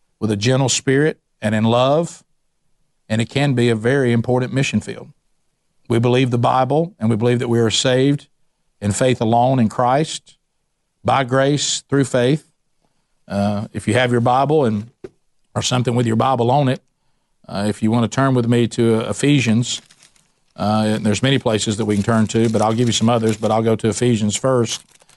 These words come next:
Uh, if you go to the book of Ephesians, uh, and look at, uh, chapter one, verse seven, "In him we have redemption through his blood, the forgiveness of our trespasses according to the riches of his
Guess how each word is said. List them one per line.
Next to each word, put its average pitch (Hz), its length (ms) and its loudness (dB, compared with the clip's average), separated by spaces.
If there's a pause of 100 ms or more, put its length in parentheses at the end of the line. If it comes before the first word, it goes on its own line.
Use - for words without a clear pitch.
(320)
Uh, 107 180 0
if 104 120 -2
you 113 80 0
go 135 160 2
to 123 120 -8
the 120 80 0
book 123 220 0
of 107 80 -2
Ephesians, 120 720 0 (520)
uh, 98 260 -2
and 104 80 2
look 120 180 0
at, 110 240 -2
uh, 104 80 2
chapter 117 340 -2
one, 117 280 2
verse 110 240 0
seven, 131 480 0 (800)
"In 110 180 0
him 139 480 0
we 120 160 2
have 120 220 0
redemption 117 640 0
through 120 180 0
his 117 240 0
blood, 127 540 0 (680)
the 110 100 -2
forgiveness 123 560 0
of 113 100 0
our 113 120 0
trespasses 120 760 -2
according 127 440 -2
to 117 100 -2
the 110 100 0
riches 117 560 0 (440)
of 110 200 -2
his 131 600 0